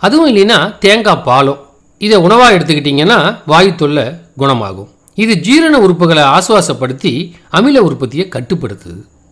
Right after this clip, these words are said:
நம்ம ஜீரண சக்தியை தூண்டி வாயு பிரச்சனையை போக்கக்கூடியது பேரிக்காய். தினமும் ஒரு பேரிக்காய் எடுத்துக்கிட்டீங்கன்னா வாயு தொல்லை பிரச்சனையே இருக்காது.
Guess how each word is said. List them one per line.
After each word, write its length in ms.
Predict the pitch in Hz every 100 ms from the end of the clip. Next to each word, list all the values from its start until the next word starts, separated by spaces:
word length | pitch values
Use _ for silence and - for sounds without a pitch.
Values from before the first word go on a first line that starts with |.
| _ _ -
நம்ம 180 | 202 190
ஜீரண 320 | 165 320 339 311
சக்தியை 380 | 220 170 214 180
தூண்டி 380 | - 214 240 190 127 214 - _ _
வாயு 280 | 175 240 285
பிரச்சனையை 440 | 220 185 175 170 151
போக்கக்கூடியது 760 | 175 196 190 151 147 160 208 143 190 -
பேரிக்காய். 580 | 175 190 202 - 104 - _ _ -
தினமும் 480 | 151 226 330 359 320
ஒரு 120 | 202
பேரிக்காய் 480 | 170 254 302 311 214
எடுத்துக்கிட்டீங்கன்னா 580 | 160 151 139 139 160 190 185 240
வாயு 260 | 175 214 196
தொல்லை 240 | 185 151
பிரச்சனையே 440 | 123 117 165 180 233
இருக்காது. 360 | 107 98 92